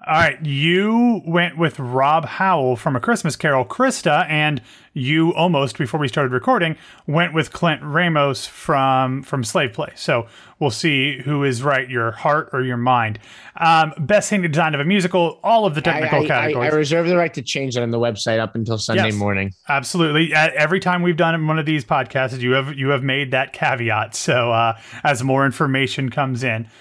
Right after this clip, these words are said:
Speaker 1: uh, but best scenic design of a musical, of course, Derek McClain. If anybody other than him wins that one, that'll be insane.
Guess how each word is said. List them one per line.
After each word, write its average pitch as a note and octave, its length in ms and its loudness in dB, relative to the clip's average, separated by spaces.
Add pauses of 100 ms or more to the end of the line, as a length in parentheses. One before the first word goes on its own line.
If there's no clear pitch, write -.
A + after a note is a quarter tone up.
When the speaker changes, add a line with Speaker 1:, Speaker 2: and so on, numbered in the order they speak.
(180)
Speaker 1:
uh, D#3 220 2
but D#3+ 160 -2
best G#3+ 180 2
scenic G3 220 0
design E3 200 2
of D3 60 -6
a D3+ 60 -6
musical, D#3 360 0
of C3+ 120 -2
course, D#3 260 0
Derek C#3 260 0
McClain. C3+ 440 0
If A#2 120 -4
anybody C3 300 0
other B2+ 240 0
than A#2+ 140 -6
him B2 200 -4
wins A#2 220 -4
that B2+ 160 -2
one, A#2+ 100 -8
that'll A2 200 -6
be A2 100 -8
insane. C#3 560 -4